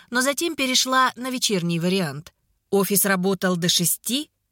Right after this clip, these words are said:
Агата появлялась в семь. К этому времени уходили даже самые старательные. Торопиться, чтобы успеть к началу рабочего дня, незачем.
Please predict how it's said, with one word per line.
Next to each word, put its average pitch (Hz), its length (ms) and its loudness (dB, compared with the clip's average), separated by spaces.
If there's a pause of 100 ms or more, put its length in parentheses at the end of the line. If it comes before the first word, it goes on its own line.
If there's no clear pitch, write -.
(100)
Агата 190 480 0
появлялась 240 880 0
в - 120 -8
семь. 175 440 0 (680)
К - 60 -8
этому 277 320 -2
времени 254 440 0
уходили 233 600 0
даже 190 320 0
самые 254 460 0
старательные. 170 840 -2 (400)
Торопиться, 226 560 0
чтобы 220 360 -2
успеть 220 360 0
к - 60 -8
началу 208 460 0
рабочего 190 580 0
дня, 208 340 -2 (260)
незачем. 190 640 -4